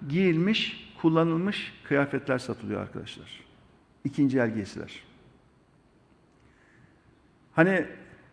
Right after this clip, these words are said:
dönüşüm kumbara kutuları var ya bazı yerlerde. Onun içine atılan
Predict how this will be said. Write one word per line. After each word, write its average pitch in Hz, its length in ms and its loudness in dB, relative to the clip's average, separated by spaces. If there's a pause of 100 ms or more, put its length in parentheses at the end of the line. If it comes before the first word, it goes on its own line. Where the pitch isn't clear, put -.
(580)
dönüşüm 170 480 4 (680)
kumbara 165 520 8 (260)
kutuları 170 400 4
var 240 160 6
ya 143 180 6
bazı 127 260 6
yerlerde. 107 460 2 (1300)
Onun 160 160 4
içine 165 220 -2
atılan 156 400 4